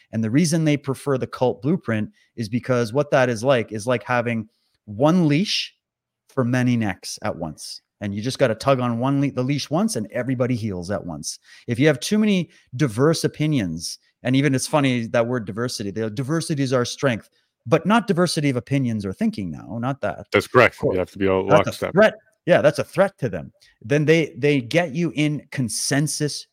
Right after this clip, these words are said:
Speaker 1: trance. Notice that they're saying stuff, "Oh, we only go with consensus science.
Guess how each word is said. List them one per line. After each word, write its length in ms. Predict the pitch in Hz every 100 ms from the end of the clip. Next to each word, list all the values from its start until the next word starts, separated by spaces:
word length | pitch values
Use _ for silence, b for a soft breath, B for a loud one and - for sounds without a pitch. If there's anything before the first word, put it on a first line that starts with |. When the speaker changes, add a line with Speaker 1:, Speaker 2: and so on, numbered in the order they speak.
| _
Speaker 1:
trance. 680 | - - 123 87 - - - _
Notice 320 | 120 147 160 -
that 180 | 147
they're 100 | 147
saying 380 | 131 - 135 131
stuff, 300 | - 127 113 b b
"Oh, 120 | - 117
we 160 | 135
only 220 | 143 139
go 100 | 127
with 140 | 123 113
consensus 640 | 101 - 113 110 - 87
science. 520 | - 87 76 69 -